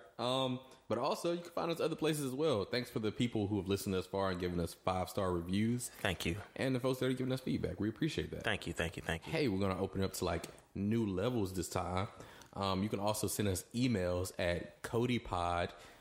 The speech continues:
Speaker 1: two nine seven seven at gmail dot com because cody pod at gmail dot com was already taken. So that's C O T I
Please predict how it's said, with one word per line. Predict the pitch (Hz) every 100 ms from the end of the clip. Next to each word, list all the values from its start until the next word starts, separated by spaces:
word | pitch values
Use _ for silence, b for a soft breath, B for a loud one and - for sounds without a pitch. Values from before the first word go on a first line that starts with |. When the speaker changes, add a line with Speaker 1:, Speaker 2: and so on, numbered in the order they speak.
| B -
Speaker 1:
two | - 151
nine | 123 110 101
seven | 127 101 98
seven | 123 110 90 107 B B B - 110
at | 92
gmail | 113 107 98
dot | 92 92
com | - 131 101
because | 87 101 -
cody | - 135 123
pod | 101 98 92 90
at | 92
gmail | 110 110 107 92
dot | 92
com | 135 139 104
was |
already | 98 104 117
taken. | 160 147 82 B B B
So | - 101 92
that's | 104 107 101
C | - - 127
O | 113 113
T | 104 - 120
I | 98 95 90